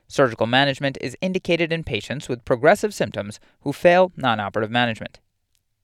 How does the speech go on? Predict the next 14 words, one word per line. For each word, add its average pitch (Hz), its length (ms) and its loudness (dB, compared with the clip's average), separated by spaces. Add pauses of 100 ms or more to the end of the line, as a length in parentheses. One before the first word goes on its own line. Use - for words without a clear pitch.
(500)
Now, 220 360 4
let's 190 180 0
get 110 160 2
into 104 220 -8
the 127 80 6
episode. - 420 0 (720)
As - 180 2
far 170 160 6
as 160 80 0
the - 120 -2
epidemiology 151 840 0
of 110 80 -4
tibio-talar 110 680 -2
impingement, 165 560 -4